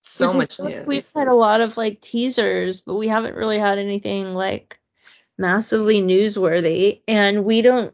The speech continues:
Speaker 2: report stuff on here unless it's official.
Speaker 1: It's true. I feel like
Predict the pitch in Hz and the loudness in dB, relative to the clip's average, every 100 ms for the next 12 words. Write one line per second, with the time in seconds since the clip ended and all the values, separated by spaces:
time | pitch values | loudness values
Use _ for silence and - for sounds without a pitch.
0 | - 214 214 240 226 226 - - 208 - | -6 -6 -2 4 4 4 -6 -2 -2 -2
1 | 202 196 196 185 180 175 202 _ _ _ | -4 -2 -2 0 -2 -4 -8 _ _ _
2 | _ _ _ _ - 208 202 214 - 202 | _ _ _ _ -4 2 2 0 -4 -2
3 | 214 220 - - - _ _ _ _ _ | 0 0 -2 -6 -12 _ _ _ _ _
4 | _ _ _ 170 - - 170 170 160 - | _ _ _ -16 -12 -8 -6 -6 -8 -14
5 | _ _ - - - _ - 196 196 247 | _ _ -20 -20 -20 _ -6 -4 -4 -2
6 | 247 226 214 208 | 2 2 2 -2